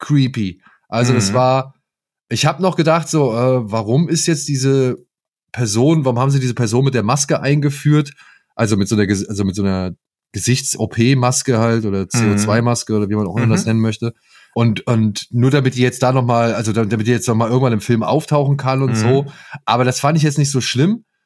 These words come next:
Speaker 1: sondern wie gesagt, wenn sie dann bei dem einen Polizisten zu Hause sind und dieser Effekt dann zum Einsatz kommt, das war etwas, das wirkte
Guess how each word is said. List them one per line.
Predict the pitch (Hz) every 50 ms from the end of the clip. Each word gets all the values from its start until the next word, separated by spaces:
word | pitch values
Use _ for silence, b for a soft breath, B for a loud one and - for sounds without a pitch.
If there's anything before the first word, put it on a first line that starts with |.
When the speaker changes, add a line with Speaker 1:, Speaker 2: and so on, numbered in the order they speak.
| _
Speaker 1:
sondern | - - - 135 139 143 143 143 143 143 143 - - _ _ _ _ _ _ _ _ -
wie | 131 139
gesagt, | 139 131 151 147 139 143 -
wenn | 131 151 170
sie | 165 165
dann | 170 156 151
bei | 151 143
dem | 139 139 127
einen | 127 143 156 147
Polizisten | 147 147 143 143 - 160 143 - 143 135
zu | - 143 127
Hause | 131 143 151 160 143 139
sind | 120 117 135 143 147 151 143 139 - -
und | - 123 123 117
dieser | 123 101 135 120 104
Effekt | 226 - - - 170 165 - -
dann | 165 160 143
zum | 143 147 131
Einsatz | 110 123 143 143 143 147 139 -
kommt, | - - 143 139 143 143 139 B B B B B B _
das | 113 107 - -
war | 123 123 139 143 147
etwas, | 156 151 139 143 139 139 139
das | - 117 - - 107
wirkte | 120 147 156 147 - - 165 160 156 160 160 160